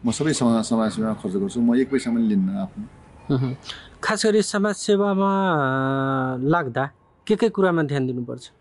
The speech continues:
Speaker 1: समाजसेवामा लाग्दाखेरि निस्वार्थ भावना हुनु पऱ्यो
Speaker 2: मह्म।
Speaker 1: र कसैको मतलब गर्नु भएन र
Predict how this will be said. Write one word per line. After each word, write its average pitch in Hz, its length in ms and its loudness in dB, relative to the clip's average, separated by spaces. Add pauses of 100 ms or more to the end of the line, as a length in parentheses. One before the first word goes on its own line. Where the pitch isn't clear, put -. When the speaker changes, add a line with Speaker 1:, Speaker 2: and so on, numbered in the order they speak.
(200)
Speaker 1:
समाजसेवामा 147 560 0
लाग्दाखेरि 127 380 0
निस्वार्थ 156 380 0
भावना 110 380 4
हुनु 98 200 0
पऱ्यो 101 200 -4 (540)
Speaker 2:
मह्म। 123 240 0
Speaker 1:
र - 20 2
कसैको 147 320 2
मतलब 127 320 4
गर्नु 110 180 4
भएन 98 320 -2 (500)
र 113 180 2